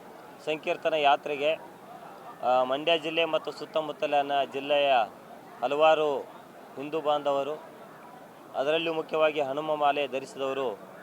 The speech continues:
ಈ ಒಂದು ಸಂಕೀರ್ತನ ಯಾತ್ರೆಯಲ್ಲಿ ಪಾಲ್ಗೊಳ್ಳಲಿದ್ದಾರೆ. ಈ ಹಿನ್ನೆಲೆಯಲ್ಲಿ, ಆ, ಹೆಚ್ಚಿನ ಒಂದು ಭದ್ರತೆಯನ್ನು ನಾವು, ಆ, ಮಾಡಿದ್ದೀವಿ. ಮಾನ್ಯ ಡಿ ಐ ಜಿ ಸಾಹೇಬರ ಒಂದು ನೇತೃತ್ವದಲ್ಲಿ ಒಟ್ಟು ಇಬ್ಬರು ಎಸ್ ಪಿಗಳು, ನಾಲ್ಕು ಜನ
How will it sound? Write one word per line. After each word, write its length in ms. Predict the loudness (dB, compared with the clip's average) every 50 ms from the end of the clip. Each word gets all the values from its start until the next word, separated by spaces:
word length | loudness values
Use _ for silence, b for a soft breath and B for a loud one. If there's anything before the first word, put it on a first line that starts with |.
| -10 -6
ಈ 80 | -4 -2
ಒಂದು 320 | 0 0 0 0 -2 -4
ಸಂಕೀರ್ತನ 500 | -4 -6 -10 -6 -6 -6 -6 -4 -6 -2
ಯಾತ್ರೆಯಲ್ಲಿ 460 | 0 0 0 0 -2 -4 -4 -4 -6
ಪಾಲ್ಗೊಳ್ಳಲಿದ್ದಾರೆ. 800 | -4 -2 -2 0 0 0 -2 -2 -2 -4 -4 -4 -4 -4 -4 -4 -6 -8 -12 -16 -18 -18 -18 -18 -18 -18 -18 -18 -18 -14 -8 -6
ಈ 120 | -4 -2
ಹಿನ್ನೆಲೆಯಲ್ಲಿ, 680 | -2 0 2 2 4 4 6 4 4 4 2 2 0 0 -2 -8 -16 -18 -18 -18 -18 -18 -18 -18 -14 -4 2
ಆ, 200 | 4 6 8 6
ಹೆಚ್ಚಿನ 360 | 6 4 -2 -4 -2 0 2
ಒಂದು 280 | 4 4 2 2 -2 0
ಭದ್ರತೆಯನ್ನು 640 | 0 0 0 0 -4 -4 -2 -2 -2 0 0 0
ನಾವು, 420 | 2 2 2 2 0 -2 -2 -6 -8 -12 -18 -20 -20 -20 -20 -20 -20 -20 -20 -18 -8 0 2
ಆ, 160 | 4 4 4
ಮಾಡಿದ್ದೀವಿ. 580 | 4 2 0 0 0 0 -2 -2 -2 -2 -4 -4 -10 -16 -18 -18 -20 -20 -20 -20 -20 -18 -4 0
ಮಾನ್ಯ 260 | 0 0 2 4 4 4 6 6 4 4
ಡಿ 160 | 2 0 0 0
ಐ 160 | 0 0 0
ಜಿ 180 | -2 -4 -8
ಸಾಹೇಬರ 380 | -6 -4 0 0 0 0 2 0
ಒಂದು 500 | 2 2 0 -2 -4 -4 -4 -4 -4 -6 -10 -16 -12 -6
ನೇತೃತ್ವದಲ್ಲಿ 760 | -4 -4 -4 -4 -4 -6 -6 -6 -6 -6 -4 -4 -4 -6 -6 -10 -16 -20 -20 -20 -20 -20 -20 -8 -6
ಒಟ್ಟು 380 | -4 -4 -2 -2 -2 -2 -2
ಇಬ್ಬರು 520 | -2 -4 -4 -4 -2 0 2 2 2 0 -2 -4 -10 -16 -12 -10
ಎಸ್ 160 | -10 -10 -8
ಪಿಗಳು, 440 | -8 -6 -4 -2 -2 -2 -2 -4 -8 -12 -18 -20 -20 -20 -20 -20 -20 -20 -20 -20 -14 -4 0
ನಾಲ್ಕು 320 | 2 2 2 0 -2 -6
ಜನ 200 | -4 -2 0 2